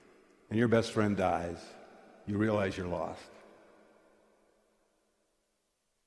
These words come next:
That moment for me, that realization is what John Wesley would call a moment of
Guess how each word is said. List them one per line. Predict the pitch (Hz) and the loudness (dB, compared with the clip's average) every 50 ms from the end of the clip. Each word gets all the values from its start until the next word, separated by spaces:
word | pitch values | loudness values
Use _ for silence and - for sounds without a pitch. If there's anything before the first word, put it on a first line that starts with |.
| _ _ _ _ _ _ _ _ _ _ _ _ _ _ _ _ _ _ _ _ _ _ _ _ _ | _ _ _ _ _ _ _ _ _ _ _ _ _ _ _ _ _ _ _ _ _ _ _ _ _
That | - 113 120 127 | 4 6 8 8
moment | 127 120 131 131 131 131 117 | 8 8 8 6 6 6 4
for | - - 117 | 2 2 2
me, | 120 123 127 127 | 4 4 6 6
that | 120 120 113 107 | 6 6 6 6
realization | 117 127 127 120 120 110 101 95 113 117 117 - - 120 113 | 6 4 6 6 4 4 4 4 2 2 2 0 0 0 0
is | 110 95 95 | 0 0 0
what | 104 104 104 101 | 0 0 0 0
John | - 117 104 110 107 101 | 0 0 0 0 0 -2
Wesley | 98 104 98 - - 98 92 | -2 -2 -4 -4 -6 -6 -4
would | 85 90 85 - - | -4 -4 -6 -8 -8
call | - 101 98 101 95 92 | -6 -4 -2 -2 -2 -2
a | |
moment | 92 92 92 101 104 104 98 92 87 | -4 -4 -4 -4 -4 -4 -4 -6 -8
of | 87 85 80 | -8 -10 -12